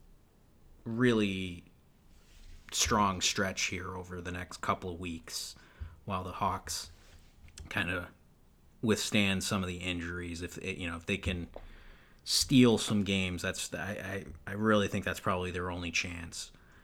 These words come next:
And it really starts in this next game coming up on Thursday. And I, I, I think that's a, you know, it's a pretty b-,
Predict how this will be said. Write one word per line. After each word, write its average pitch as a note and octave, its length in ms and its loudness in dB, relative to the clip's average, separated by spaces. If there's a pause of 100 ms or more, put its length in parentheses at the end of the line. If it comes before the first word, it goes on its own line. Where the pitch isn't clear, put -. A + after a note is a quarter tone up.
(340)
And F2+ 420 -8
it G#2 160 -4
really G#2+ 420 4
starts - 1000 2 (320)
in F#2+ 140 -2
this F2 180 -4
next G2 260 0
game F2+ 260 -2
coming F2 240 -4
up F2 160 -2
on E2+ 140 -6
Thursday. F2 540 0
And E2 100 -10
I, E2 100 -8 (320)
I, F#2+ 60 -2
I - 20 -2
think - 200 -6
that's F#2+ 280 2
a, E2+ 160 -10 (1080)
you F2 60 -8
know, E2+ 60 -8
it's - 100 -6
a F#2 40 -4
pretty B2 260 6
b-, A#2+ 140 0